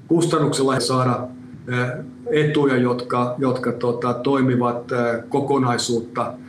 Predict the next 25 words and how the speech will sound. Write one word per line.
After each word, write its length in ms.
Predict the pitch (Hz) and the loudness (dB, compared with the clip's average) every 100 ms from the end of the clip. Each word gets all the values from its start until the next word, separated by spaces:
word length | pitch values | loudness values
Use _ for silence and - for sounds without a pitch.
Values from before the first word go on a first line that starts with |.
| - - - | -20 -8 0
vastaan 600 | 156 165 - - 127 117 | 2 2 0 0 2 2
ja 60 | 117 | 2
jotka 240 | 117 - | 0 0
jopa 360 | 131 127 127 127 | 0 2 0 2
ehkä 460 | 127 131 127 131 | 2 0 0 0
ovat 240 | 127 131 123 | 2 2 0
sotaa 600 | 143 139 135 123 113 - | -2 0 2 2 0 -2
valmistautuvassa 840 | 139 131 127 131 120 123 127 120 131 | 0 2 0 0 -2 -2 -4 -4 -2
maassa, 480 | 139 139 123 - 117 | 0 2 0 -2 0
niin, 340 | 117 113 - - - - - | 0 -2 -6 -16 -18 -14 -4
ää, 240 | 123 120 - | -2 -2 0
vaarantamassa 800 | 147 147 135 123 131 123 139 - - | 2 2 2 0 0 0 0 -2 -2
koko 220 | 139 147 | 0 4
maan 280 | 151 151 151 | 4 4 4
turvallisuutta. 880 | 180 - 120 113 - - - - - - - - - - - - - - | 4 4 2 -2 -4 -8 -12 -16 -18 -18 -18 -18 -16 -16 -18 -20 -20 -4
Ja, 380 | 123 135 139 135 147 | 2 4 4 2 2
ja 100 | 143 | 2
tää 280 | 180 175 | 2 4
johti 420 | 170 196 175 - 151 | 4 4 2 0 2
sitten 340 | 147 143 139 | 2 2 2
siihen 520 | - 151 139 135 135 | 4 4 4 2 0
hyvin 240 | 147 151 151 | 2 4 4
nopeasti, 720 | 170 - 170 147 135 - 123 - | 4 2 2 2 2 0 -4 0
että 340 | 120 110 - 127 | 0 0 0 0
näitä 580 | 139 131 139 127 127 | 2 0 0 0 -2